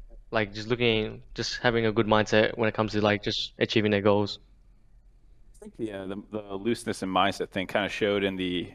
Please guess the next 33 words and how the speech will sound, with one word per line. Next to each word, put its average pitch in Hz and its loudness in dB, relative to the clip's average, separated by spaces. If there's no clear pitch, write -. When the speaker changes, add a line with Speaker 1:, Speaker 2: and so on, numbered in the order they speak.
Speaker 2:
the 104 -2
Immortals 117 4
game 92 -2
they 87 -4
played, 87 0
where 98 2
<laughs> - -20
it 147 4
was 151 2
probably 277 4
one 269 6
of 226 4
the 165 4
worst 113 0
<laughs> - -20
plays - 0
I've - 4
seen 156 -2
in 156 2
a 131 6
long 131 4
time. 135 0
They're 131 2
getting, 139 0
I 135 4
don't, - -2
did 135 -12
you, 147 -8
if 131 -10
you 123 -6
watch 123 0
the 117 -12
game, 113 -2